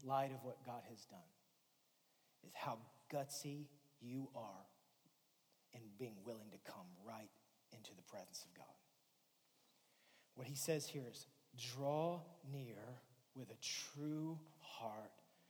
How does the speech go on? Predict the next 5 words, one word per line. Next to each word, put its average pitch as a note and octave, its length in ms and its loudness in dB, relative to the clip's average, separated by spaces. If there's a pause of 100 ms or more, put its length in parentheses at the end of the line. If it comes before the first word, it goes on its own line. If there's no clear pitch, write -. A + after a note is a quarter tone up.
(260)
in C3 180 -4
full D3 720 2 (180)
assurance - 920 -2 (920)
of F2 120 -10
faith." - 580 -6